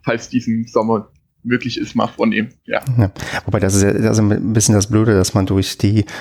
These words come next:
Speaker 2: durch das Internet immer schon sehr, sehr gut vorher recherchieren kann, wie gut oder schlecht jemand vielleicht sein mag.
Speaker 1: Ja, das stimmt. Aber das kann auch ein Nachteil sein, wenn man dann sich zu sehr in seinen Gegner, sag ich mal, reinhängt und die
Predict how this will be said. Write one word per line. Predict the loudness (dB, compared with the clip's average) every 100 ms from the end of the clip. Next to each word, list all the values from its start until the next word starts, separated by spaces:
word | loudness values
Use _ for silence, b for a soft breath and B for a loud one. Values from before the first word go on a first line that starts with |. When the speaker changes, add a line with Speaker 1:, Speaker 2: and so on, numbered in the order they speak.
| -6
Speaker 2:
durch | -2
das | 2
Internet | 2 2 2
immer | 2 0
schon | 2 2
sehr, | 2
sehr | 2
gut | -2
vorher | 0 0 2
recherchieren | 0 -2 0 -2
kann, | 0 0
wie | 0
gut | 0 2
oder | 0
schlecht | 2 0 2
jemand | 0 0
vielleicht | 0 0 0 -6 -6 -4
sein | 0 2 2
mag. | 2 -2 -4 -18 -20 _ -18 -18 -20 -10
Speaker 1:
Ja, | -8 -6
das | -8
stimmt. | -4 -4 -4 -10 -16
Aber | -4 -2
das | -2 -2
kann | -2
auch | 0 0
ein | -2 -2
Nachteil | 0 0 0 0
sein, | 2 2 2
wenn | 2
man | 2
dann | 2 0
sich | -4 -6
zu | -6
sehr | 0 0
in | 0
seinen | -8
Gegner, | -6 -6 -8 -4
sag | -2
ich | -2
mal, | -6 -8 -10 _
reinhängt | -4 0 0 0 -2
und | -2
die | 0 -2